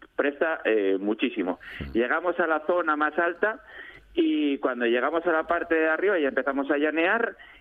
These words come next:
y a partir de ahí ya nos aparece toda la vista de la Braña de Mumián, que está con teitos y se conserva, la verdad, que muy bien, y como aparecemos en la parte alta, pues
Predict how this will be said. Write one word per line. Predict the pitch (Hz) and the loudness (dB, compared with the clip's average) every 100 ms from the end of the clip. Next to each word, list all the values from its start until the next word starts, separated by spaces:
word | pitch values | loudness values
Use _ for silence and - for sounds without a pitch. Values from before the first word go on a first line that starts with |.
| - | -2
y | 135 131 | 2 2
a | 123 120 | 2 0
partir | 123 113 147 147 | 0 0 0 2
de | 147 | 2
ahí | 170 160 | 2 0
ya | 123 120 123 | 0 0 0
nos | 123 117 | -2 -2
aparece | 127 113 120 143 - _ _ | 0 2 2 2 -2 _ _
toda | 127 131 | 0 2
la | 131 | 0
vista | 127 143 - - 113 101 - - - | 0 -2 0 0 0 -2 -8 -16 -6
de | 123 113 110 107 107 | 0 2 4 4 4
la | 107 110 | 2 2
Braña | 113 131 139 | 0 0 2
de | 143 | 2
Mumián, | 139 143 160 185 202 | 2 2 2 0 -4
que | - | -4
está | 107 117 113 - - 120 - | -2 0 -2 -4 -6 -6 -2
con | 110 104 | -2 0
teitos | 156 175 170 170 190 - - - - | 0 0 0 -2 -2 -8 -18 -16 -4
y | 123 | -4
se | 110 104 | -2 -2
conserva, | 101 107 131 123 123 | 0 0 0 0 2
la | 117 | 2
verdad, | 110 123 127 | 2 2 2
que | 123 120 117 117 120 | 2 2 4 2 2
muy | 120 135 139 | 2 2 2
bien, | 160 202 208 - - - | 0 -2 -8 -16 -14 -2
y | 131 | 0
como | - 117 | 0 0
aparecemos | 113 117 113 139 151 | 0 -2 0 -2 0
en | 156 | 0
la | 147 | 0
parte | - 139 - | -2 -2 0
alta, | 143 160 180 | 0 0 -2
pues | 170 123 | 0 0